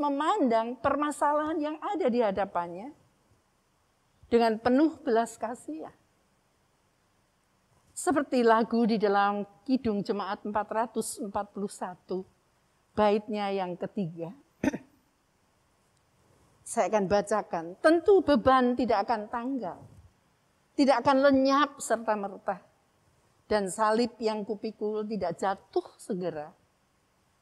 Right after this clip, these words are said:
Kendati demikian, bertambah dayaku, sebab pengasihannya menopang hidupku."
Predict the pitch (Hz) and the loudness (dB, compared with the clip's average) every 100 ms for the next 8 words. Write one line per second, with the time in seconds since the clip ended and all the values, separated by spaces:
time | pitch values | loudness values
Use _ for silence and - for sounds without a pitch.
0 | _ _ _ _ _ - 294 240 240 - | _ _ _ _ _ 4 6 6 6 4
1 | - 330 240 240 226 208 196 190 190 - | 4 4 4 2 0 -2 -2 -2 -8 -14
2 | _ 226 214 - 247 269 254 233 196 190 | _ -4 -4 -6 0 4 4 4 2 -2
3 | 190 - _ - 185 180 190 202 - 170 | -6 -18 _ -2 -2 0 -2 -4 -8 -12
4 | 156 180 _ _ _ _ _ - - 190 | -12 -14 _ _ _ _ _ -10 -6 -2
5 | 196 - 214 202 214 247 - - 262 - | -2 -2 -2 0 0 0 0 0 0 0
6 | 208 185 170 170 - 202 196 196 196 170 | -6 -6 -8 -12 -10 -8 -6 -8 -8 -8
7 | 147 156 - 160 156 - - 147 | -8 -10 -8 -8 -10 -16 -18 -18